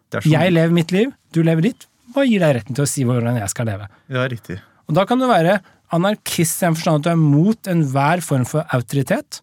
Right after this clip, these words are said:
Speaker 1: Mhm.
Speaker 2: Du mener det er umoralsk eller galt, det burde ikke være der. Eh,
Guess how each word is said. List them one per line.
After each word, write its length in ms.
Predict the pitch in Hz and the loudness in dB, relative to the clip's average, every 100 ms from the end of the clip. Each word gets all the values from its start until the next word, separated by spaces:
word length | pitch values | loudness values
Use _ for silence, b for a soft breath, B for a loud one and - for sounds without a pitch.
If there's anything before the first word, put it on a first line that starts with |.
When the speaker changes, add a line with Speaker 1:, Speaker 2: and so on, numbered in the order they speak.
| - | -4
Speaker 1:
Mhm. 240 | 131 160 - _ _ _ _ _ _ - | -2 -2 -6 _ _ _ _ _ _ -4
Speaker 2:
Du 60 | 180 | 0
mener 180 | 156 | 2
det 80 | 156 160 165 - | 2 0 -4 -2
er 40 | 175 | 0
umoralsk 380 | 127 139 233 - | 2 0 -2 -2
eller 120 | 117 | -2
galt, 320 | 107 220 240 | 0 0 0
det 100 | - | -2
burde 140 | 165 131 | -2 0
ikke 140 | 156 135 | 0 0
være 120 | 208 | -2
der. 60 | - b b b b b b _ | -4 b b b b b b _
Eh, 300 | 175 170 175 | 0 0 0